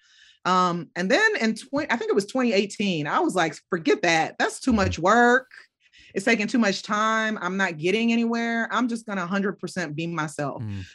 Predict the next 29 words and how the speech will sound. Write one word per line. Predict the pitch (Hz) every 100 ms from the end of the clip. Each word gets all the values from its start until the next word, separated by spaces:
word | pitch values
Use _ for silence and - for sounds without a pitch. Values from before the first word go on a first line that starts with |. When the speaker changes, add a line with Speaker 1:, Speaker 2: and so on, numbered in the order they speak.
| _
Speaker 1:
Um, | 170 170
'cause | 208
my | 185
kids | 165 226 240 185
were | 165
looking | 165 165
at | 147
me | 143
at | 143
that | 143 143
point, | - 143 139 139
and | 151
they | 170
were | 180
old | 160 165
enough | 165 147
to |
start | 147 165 151 147
making | 156 156 151
decisions, | 151 160 151 156 143 135
you | 165 156
know, | 156
in | 160
their | 190 233
lives. | 185 170 165
And | 180
I |
was | 185
like, | 175 160